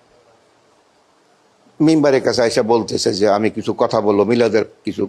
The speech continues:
মিলাদ নিয়ে কিছু কথা বলবো। তখন মুসল্লিরা প্রথম বাধা দিছে, সে মানে না, তখন আবার কমিটির লোকেরা তারে সম্পূর্ণভাবে ওখান থেকে সরিয়ে দিছে। তার হাতে জায়নামাজ ছিল, এটা আমিও দেখছি,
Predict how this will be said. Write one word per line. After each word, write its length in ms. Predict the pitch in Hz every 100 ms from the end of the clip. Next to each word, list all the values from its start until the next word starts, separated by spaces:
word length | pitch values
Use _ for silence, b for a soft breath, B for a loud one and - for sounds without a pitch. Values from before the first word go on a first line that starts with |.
| -
মিলাদ 340 | 120 120 113
নিয়ে 240 | 107 110 101
কিছু 220 | 95 101
কথা 200 | 110 107
বলবো। 400 | 92 82 76 - - _ b b b b _
তখন 200 | 220 143
মুসল্লিরা 720 | 135 147 - 196 190 196 202 - -
প্রথম 280 | 156 165
বাধা 220 | 147 147 147
দিছে, 340 | 151 147 - -
সে 180 | - 151
মানে 360 | 131 139 151
না, 100 | 185
তখন 260 | 208 160 151
আবার 200 | 135 131
কমিটির 380 | 151 170 175 156
লোকেরা 320 | 151 143 131
তারে 320 | 127 117 113 - b b b b _ _ _ _
সম্পূর্ণভাবে 800 | - 123 123 127 113 110 107 - -
ওখান 260 | - 117 113
থেকে 160 | 104 98
সরিয়ে 360 | - 110 104
দিছে। 320 | 80 82 82 - _ _ b b b b _ _ _
তার 140 | 160 143
হাতে 280 | 147 160
জায়নামাজ 480 | 131 127 123 120 113
ছিল, 220 | - - 113
এটা 240 | 110 101
আমিও 280 | 98 107 107
দেখছি, 600 | 80 98 95 - - -